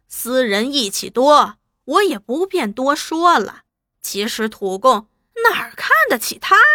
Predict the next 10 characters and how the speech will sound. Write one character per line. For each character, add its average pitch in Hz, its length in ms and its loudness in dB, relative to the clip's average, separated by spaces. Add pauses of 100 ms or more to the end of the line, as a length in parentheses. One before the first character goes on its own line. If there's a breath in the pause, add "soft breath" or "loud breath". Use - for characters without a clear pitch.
(200)
呀？ 220 240 -10 (520)
在 247 180 4
南 220 280 2
区 294 260 -6
有 214 120 2
共 233 300 -2
党 196 260 0
是 330 180 -4
事 269 220 -2
实， 262 360 2